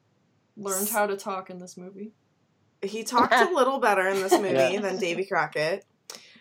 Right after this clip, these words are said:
Speaker 2: Um, but he also, like, just saves the day in this movie, you know? That's kind of, they, they build up his character a lot, and you're kind of like,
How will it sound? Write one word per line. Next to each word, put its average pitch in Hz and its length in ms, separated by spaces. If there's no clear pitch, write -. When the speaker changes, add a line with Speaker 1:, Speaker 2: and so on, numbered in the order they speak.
Speaker 2:
Um, 190 420
but 214 160
he 240 180
also, 311 540
like, 190 400
just - 460
saves 190 520
the 190 100
day 208 320
in 160 160
this 165 160
movie, 156 300
you 156 100
know? 160 200
That's 190 220
kind 202 220
of, 190 180
they, 247 220
they 240 240
build 240 380
up 220 240
his 233 180
character 196 460
a 240 100
lot, 247 320
and 214 100
you're 196 140
kind 202 220
of 214 100
like, 165 520